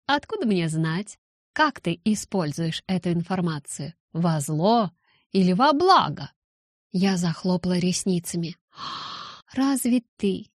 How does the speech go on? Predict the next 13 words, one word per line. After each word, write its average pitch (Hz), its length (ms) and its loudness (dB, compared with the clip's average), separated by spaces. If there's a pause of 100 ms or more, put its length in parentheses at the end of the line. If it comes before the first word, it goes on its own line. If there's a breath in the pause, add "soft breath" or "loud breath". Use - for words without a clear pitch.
(120)
в - 80 -20
силах 403 760 -2
устоять 240 960 -4
передо 220 420 0
мной?» 220 400 -2 (880)
Он 226 200 2
уставился 185 680 -4
на 180 80 -2
меня. 180 360 -4 (640)
«Нет, 208 380 0 (840)
не 240 280 0
в - 80 -14
силах». - 760 -10